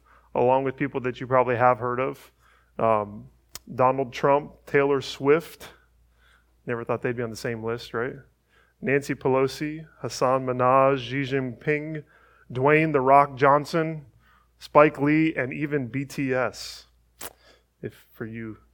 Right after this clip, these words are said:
K-, K-pop lovers, anyone? K-pop? Okay.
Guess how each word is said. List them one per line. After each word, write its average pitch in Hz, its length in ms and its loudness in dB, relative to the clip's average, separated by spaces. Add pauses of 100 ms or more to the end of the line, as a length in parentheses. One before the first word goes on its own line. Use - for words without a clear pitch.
K-, 113 220 -8 (180)
K-pop 123 440 -8
lovers, 127 380 -12
anyone? 123 380 -16 (500)
K-pop? 120 320 -16 (260)
Okay. 101 280 -16